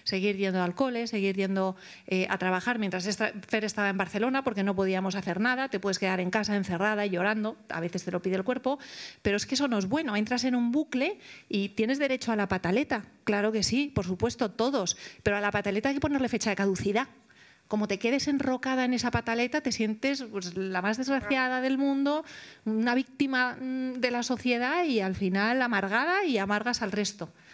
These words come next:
Entonces yo creo que esa parte de normalizar ha sido fundamental. Y luego,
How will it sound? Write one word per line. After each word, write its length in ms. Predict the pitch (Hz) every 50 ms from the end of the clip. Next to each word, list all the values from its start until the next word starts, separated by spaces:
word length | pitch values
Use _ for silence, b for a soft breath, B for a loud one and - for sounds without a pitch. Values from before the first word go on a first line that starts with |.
| B B B B B B -
Entonces 220 | 196 180 208 220
yo 100 | 240 269
creo 120 | 269 269 277
que 40 | 277
esa 140 | 247 262 262
parte 320 | 262 269 240 247 - 254
de 300 | 254 240 220 208 202 190 190
normalizar 640 | 190 180 180 175 185 180 175 180 185 - 220 226
ha 60 | 233 226
sido 560 | - 220 208 214 214 214 214 208 196 180 180
fundamental. 640 | - - 190 180 175 170 175 175 175 185 175 165 - -
Y 100 | 220 202
luego, 540 | 185 196 226 262 269 262 233 226 285 339